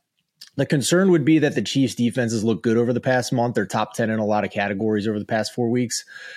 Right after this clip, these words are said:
But they played Denver twice, Houston, and Seattle. So I don't know how much to weigh into that. I think nine and a half is a lot of points. I think the Chiefs are gonna score in this game, but I think the Raiders are gonna be able to keep pace here and, and keep this within one possession.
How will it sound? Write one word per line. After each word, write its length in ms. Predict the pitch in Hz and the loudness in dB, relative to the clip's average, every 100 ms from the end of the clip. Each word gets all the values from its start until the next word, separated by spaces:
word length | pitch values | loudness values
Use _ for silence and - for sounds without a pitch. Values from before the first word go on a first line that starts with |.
| - - - | -18 -20 -6
But 120 | 151 | 0
they 100 | 185 | 0
played 320 | - 190 170 | 2 2 2
Denver 340 | 110 147 151 151 | 2 2 2 0
twice, 380 | - 135 131 - | 2 2 2 2
Houston, 340 | 131 120 120 | 0 0 0
and 120 | 110 | 0
Seattle. 480 | - 98 87 82 82 | -2 -2 -2 -2 -6
So 440 | - 110 101 98 - _ _ _ _ _ - | -4 -2 -2 -4 -8 _ _ _ _ _ -4
I 120 | 160 | 0
don't 120 | 135 | 2
know 100 | 117 | 2
how 100 | 104 | 2
much 180 | 101 - | -2 -2
to 80 | 95 | -4
weigh 180 | 92 92 | -2 -2
into 180 | 95 | -2
that. 320 | 95 95 98 - - | 0 0 -2 -4 -4
I 100 | 123 | 0
think 180 | 135 | 0
nine 200 | 110 113 | 0 0
and 80 | 107 | 0
a 40 | 95 | 0
half 260 | 107 101 | -2 -2
is 100 | 98 | -4
a 40 | 98 | -2
lot 160 | 95 | -2
of 80 | 95 | -2
points. 580 | - 135 151 - - - _ - | 0 0 0 -4 -10 -14 _ -8
I 80 | 113 | -2
think 180 | 190 | 0
the 60 | 175 | 0
Chiefs 300 | - 196 165 | 2 2 4
are 40 | |
gonna 140 | 175 131 | 2 2
score 320 | - 180 185 | 2 4 4
in 60 | 120 | 2
this 160 | 98 | 0
game, 260 | 120 107 107 | 0 0 2
but 100 | 113 | 0
I 80 | 113 | 0
think 220 | 135 123 | -2 0
the 80 | 117 | 0
Raiders 320 | 123 123 104 | 2 2 0
are 60 | |
gonna 140 | 117 107 | 0 0
be 120 | 107 | 0
able 140 | 104 | 0
to 60 | 95 | -2
keep 260 | - 110 - | -4 -4 -2
pace 260 | 104 101 | -4 -4
here 220 | 98 98 | -4 -2
and, 180 | 92 92 - - - - _ | -2 -4 -10 -20 -20 -20 _
and 160 | 104 101 | -4 -2
keep 260 | - 107 | -2 0
this 280 | 113 101 - | 0 -2 -2
within 320 | 104 92 101 | -4 -2 -4
one 220 | 95 95 87 | -2 -4 -6
possession. 500 | 82 90 - - | -8 -8 -10 -16